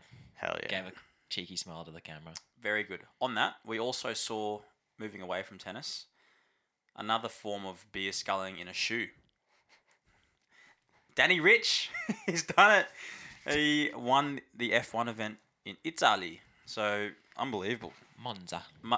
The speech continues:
Speaker 3: McLaren went one two there.
Speaker 1: I did see that.
Speaker 3: Mm. For the f-, first time since twenty ten, so
Speaker 2: It was close as well. It was within two seconds.
Speaker 3: Yeah,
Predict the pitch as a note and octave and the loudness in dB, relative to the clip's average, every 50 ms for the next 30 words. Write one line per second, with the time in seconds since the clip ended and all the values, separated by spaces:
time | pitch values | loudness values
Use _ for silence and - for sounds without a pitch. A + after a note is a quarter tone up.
0 | - A#2+ A#2+ - - C3+ C3+ D3+ D#3 C#3 A#2+ F#2+ G#2+ G#2 G2 F#2+ - - G#2+ A#2+ | 0 -2 -6 -2 2 4 6 6 4 4 0 0 0 -2 -2 -2 -4 -4 -4 -4
1 | G#2 - - - - _ _ _ _ _ _ _ _ _ _ _ _ _ - - | -2 -4 -6 -6 -10 _ _ _ _ _ _ _ _ _ _ _ _ _ -16 -14
2 | - F#2+ A2+ C3 C3+ - - C#3 D3+ D3 A2+ F#2 - A2 A#2+ C#3 C#3 A#2 F2+ - | -10 -8 -8 -8 -4 0 0 2 6 8 8 8 8 4 0 -4 -4 -6 -8 -12
3 | _ _ _ _ _ _ _ - - - A#2 A2+ - A#2+ - - - - B2 B2 | _ _ _ _ _ _ _ -16 -14 -12 -12 -8 -8 -8 -8 -6 0 0 2 2
4 | - - A#2+ A2 - A#2 G#2+ - - A#2 G#2+ F#2+ - - G#2 G#2 F2+ - - - | 2 0 -2 -2 -4 -6 -10 -8 -6 -6 -6 -6 -4 -4 -2 -4 -4 -6 -10 -8
5 | - G2 F#2+ F#2 F2+ F2+ - - - - - C3 C3 B2+ - - - A2+ A2 A#2 | -4 -2 -2 -2 -4 -6 -10 -14 -20 -12 -8 -6 -4 -4 -4 -4 -4 -4 -2 -2
6 | A#2 - F2+ F2+ F#2+ G2+ G2+ F2+ F2 D#2+ F#2 F#2+ F#2 G2+ F#2+ - - F#2 F#2 - | -2 -4 -8 -8 -8 -6 -6 -6 -6 -8 -10 -12 -12 -12 -12 -12 -12 -10 -8 -8
7 | - D#2 D#2+ - D#2+ - - A2 G#2+ G#2 F#2+ | -10 -10 -12 -14 -14 -14 -12 -8 -6 -4 -6